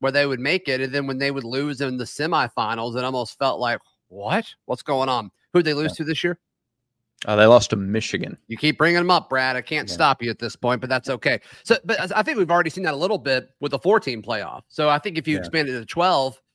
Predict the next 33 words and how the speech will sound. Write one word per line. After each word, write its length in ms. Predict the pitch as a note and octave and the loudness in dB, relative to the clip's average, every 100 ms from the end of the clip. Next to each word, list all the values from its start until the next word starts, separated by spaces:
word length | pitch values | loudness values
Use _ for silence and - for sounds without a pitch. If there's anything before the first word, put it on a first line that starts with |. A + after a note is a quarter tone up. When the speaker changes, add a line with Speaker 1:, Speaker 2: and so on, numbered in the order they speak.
| _ _ _ - | _ _ _ 0
Speaker 1:
absolutely, 720 | D#3 - E3+ D3+ B3 - - _ | 0 0 -2 -2 -2 -6 -20 _
sure. 300 | - E3 E3+ | -4 -4 -4
Speaker 2:
That's 180 | A#2+ - | -12 -8
fair. 260 | - F#2+ - _ | -8 -8 -10 _
Side, 500 | - D#3 E3 D3+ - | 6 8 8 4 -4
sidebar 540 | - E3 E3 C3 B2 | 6 8 8 8 6
question. 520 | - A#2+ - A#2+ A2+ G#2+ | 6 4 4 -2 -4 0
Uh, 200 | A#2+ A2+ | 2 4
who 140 | D#3 | 2
has 320 | D#3 E3 C3+ | 4 2 0
the, 380 | A#2 B2+ A#2 A#2 B2+ | -2 -2 -2 -6 -8
the 460 | A2 A2 G#2+ G2+ - - | -4 -4 -4 -6 -10 -6
easier 500 | F3 F3+ E3 F#3+ D#3+ | -2 -2 0 -2 2
route 320 | C#3+ C3+ C#3 | 4 6 4
Speaker 1:
Michigan. 360 | F3 D3 A2+ | 2 0 -4
Speaker 2:
to 40 | C#3+ | -6
the, 80 | C3 _ _ - | -8 _ _ -8
to 80 | |
the 80 | C#3 | -6
playoff? 460 | - B2 A2 G2+ - | 0 2 4 2 -2
Stop. 480 | - A#2+ G#2 - - _ _ _ | -2 0 0 -4 -12 _ _ _
Speaker 1:
Sorry. 300 | - E2 D2 | -6 -6 -6
Speaker 2:
And 100 | A2 | -4
who 160 | D#3+ E3 | -2 2
gets 320 | D#3 D3 - | 2 0 0
there? 240 | C#3 B2+ _ - | 0 0 _ -8
It's 160 | C3+ | -4
a 60 | C3+ | -2
beautiful 380 | A#2 D3 A2 G2+ | 0 -2 0 -2
helmet, 320 | A2+ G2+ F2 | -2 -4 -8
though, 160 | F2 F#2 | -10 -8
isn't 160 | |
it? 60 | F#2+ | -8